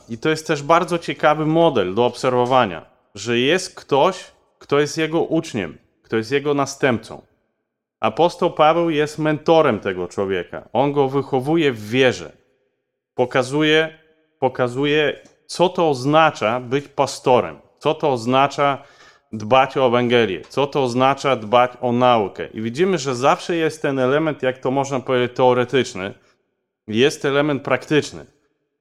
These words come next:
Więc wysyłając Tymoteusza do rozwiązania tego problemu w zborze w Efezie, apostoł Paweł jest przekonany, że z mocą Ducha Świętego Tymoteusz jest już w stanie poradzić sobie z tym problemem.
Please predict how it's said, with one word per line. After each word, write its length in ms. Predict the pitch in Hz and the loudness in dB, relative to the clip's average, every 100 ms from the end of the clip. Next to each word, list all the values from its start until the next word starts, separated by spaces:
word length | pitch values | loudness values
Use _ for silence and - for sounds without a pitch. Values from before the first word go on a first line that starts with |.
| - | -6
Więc 260 | 127 127 117 | -2 -2 -2
wysyłając 720 | 127 - 147 180 226 190 - | -4 0 4 4 2 -2 -4
Tymoteusza 840 | 139 127 127 123 107 98 98 - _ _ _ _ _ _ | -2 0 2 0 0 -4 -8 -10 _ _ _ _ _ _
do 160 | 113 151 | 0 2
rozwiązania 640 | 180 160 151 143 170 160 | 2 0 -2 2 2 0
tego 280 | - 143 135 | -2 0 0
problemu 500 | - 127 131 156 139 | 0 -2 0 0 -2
w 60 | 110 | -6
zborze 600 | 110 131 135 131 117 - 107 | 0 0 2 -2 -2 -8 -18
w 180 | 98 - | -18 -6
Efezie, 640 | 123 - 107 87 101 127 - | -4 0 -2 -2 -6 -6 -6
apostoł 520 | 110 - 180 180 170 | -6 -2 -4 -2 -4
Paweł 300 | 143 165 170 | 2 2 2
jest 220 | 147 139 - | 0 -2 -4
przekonany, 720 | - 127 143 175 180 101 73 _ _ _ _ _ | -8 -2 0 2 0 -2 -8 _ _ _ _ _
że 380 | 110 123 120 101 | -4 0 0 0
z 160 | 107 107 | -6 -2
mocą 460 | 127 180 185 147 | 2 2 0 -4
Ducha 320 | 123 160 156 113 | -2 -2 -2 -4
Świętego 600 | - 107 98 98 95 113 | -2 -4 -2 -2 -2 -4
Tymoteusz 840 | - 123 127 143 156 180 180 - | -2 -2 0 0 0 0 -4 -10
jest 440 | 113 120 160 - 139 | -4 0 0 -2 -6
już 200 | 131 - | -6 -8
w 60 | |
stanie 600 | - - 170 143 95 107 - _ _ _ _ _ | -16 -2 0 2 0 -6 -10 _ _ _ _ _
poradzić 420 | 127 135 170 165 | 2 4 2 0
sobie 260 | - 143 135 | -2 -2 -2
z 80 | - | -2
tym 180 | 143 | -4
problemem. 500 | 139 135 127 101 76 | -2 -2 0 -2 -4